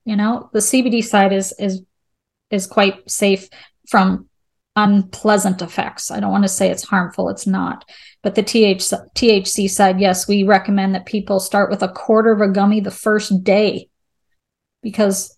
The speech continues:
too many people, we're used to alcohol and its quick, immediate effects, uh, will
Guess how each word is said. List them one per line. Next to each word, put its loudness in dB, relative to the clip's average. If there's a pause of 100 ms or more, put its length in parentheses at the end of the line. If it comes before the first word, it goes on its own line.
(380)
too 2
many 6
people, 0
we're 2
used 0
to 6
alcohol 2
and 0
its -6
quick, -2
immediate 4
effects, -2 (520)
uh, 0 (680)
will -4